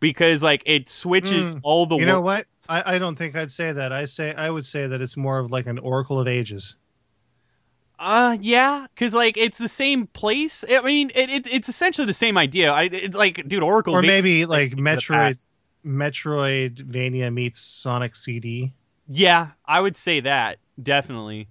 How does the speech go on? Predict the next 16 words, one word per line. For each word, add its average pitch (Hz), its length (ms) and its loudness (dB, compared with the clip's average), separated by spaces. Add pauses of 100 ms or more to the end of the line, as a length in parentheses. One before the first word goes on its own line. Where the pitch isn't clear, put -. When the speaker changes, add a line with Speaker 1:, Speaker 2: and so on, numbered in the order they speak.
Speaker 1:
But, 139 260 2
I 143 120 0
mean, 151 240 -2 (340)
not 170 180 4
a 175 40 6
lot 165 140 6
of 139 60 -4
people 143 260 -6
have 117 80 -8
m-, 123 160 -6 (100)
played 131 300 -6
Sonic 113 320 -8
C 120 140 -8
D, 101 200 -8
but 139 280 2 (140)
I, 147 340 2